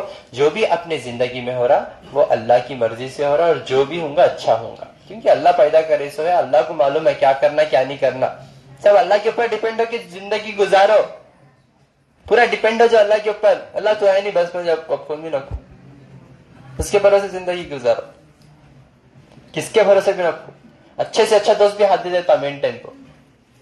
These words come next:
साथ नहीं आता। साथ आने को, किसके ऊपर हम भरोसा नहीं करते हो ना, साथ आ जाते। है नहीं? तो ऐसा।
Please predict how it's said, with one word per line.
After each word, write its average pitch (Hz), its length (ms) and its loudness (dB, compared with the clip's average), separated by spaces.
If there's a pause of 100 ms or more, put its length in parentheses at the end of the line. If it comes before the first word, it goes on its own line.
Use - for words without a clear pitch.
साथ 151 240 2
नहीं 165 120 0
आता। 131 200 0 (760)
साथ 202 320 2
आने 208 300 0
को, 170 280 -2
किसके 170 280 -6
ऊपर 220 140 2
हम 214 120 0
भरोसा 185 320 2
नहीं 220 200 -4
करते 208 200 2
हो 220 40 -2
ना, 202 80 0
साथ 147 140 2
आ - 120 0
जाते। - 280 -8 (1900)
है 143 240 0
नहीं? 120 300 -12 (1160)
तो 226 100 -6
ऐसा। - 320 -6